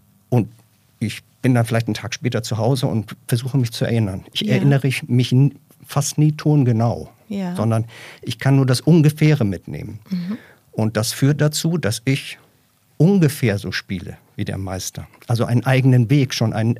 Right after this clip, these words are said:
Speaker 1: den Ansatz für eigene kreatives Umgehen mit dem
Speaker 2: Ja.
Speaker 1: Material, äh, angelegt ist. Und gleichzeitig, äh, muss ich, um überhaupt viel von dem Unterricht mitzunehmen, mir Techniken aneignen, gedächtnisstützende Techniken,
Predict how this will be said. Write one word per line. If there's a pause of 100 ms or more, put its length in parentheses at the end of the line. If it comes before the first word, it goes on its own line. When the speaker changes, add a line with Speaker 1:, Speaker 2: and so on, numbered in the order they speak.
(140)
Speaker 1:
den
Ansatz
für
eigene
kreatives
Umgehen
mit
dem
Speaker 2:
Ja.
Speaker 1:
Material, (500)
äh,
angelegt
ist. (720)
Und
gleichzeitig, (640)
äh,
muss
ich, (180)
um
überhaupt
viel
von
dem
Unterricht
mitzunehmen,
mir
Techniken
aneignen,
gedächtnisstützende
Techniken,